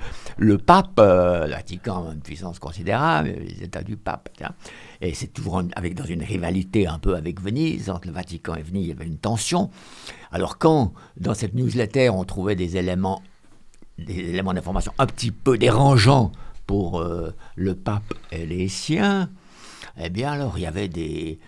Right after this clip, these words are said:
des, des contre-attaques. Et c'est allé au point qu'un des informateurs de cette newsletter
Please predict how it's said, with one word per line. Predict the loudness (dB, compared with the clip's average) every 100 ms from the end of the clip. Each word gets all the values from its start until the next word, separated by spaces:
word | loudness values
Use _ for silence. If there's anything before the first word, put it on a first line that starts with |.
| -20 -20 _
des, | -16 -14 -12 -14 -14 -14 -16 -16 -14 -14 -14 -14
des | 2
contre-attaques. | 4 4 0 -4 -6 -10 -14 -16 -20 -20 -20 -20 -18 -14 -8
Et | -6 -6 -6 -8 -10 -12 -16 -20 -20 -20 -20 -20 -20 -20 -20 -14
c'est | -12 -6
allé | 0 2
au | 2 0
point | 10 10 10 4
qu'un | -2 -6 0 2
des | 2 -2 -6
informateurs | -10 -10 -10 -10 -10 -8 -6 -6 -8 -12
de | -12
cette | -10 -10 -6
newsletter | -4 -2 -2 -4 -6 -6 -6 -6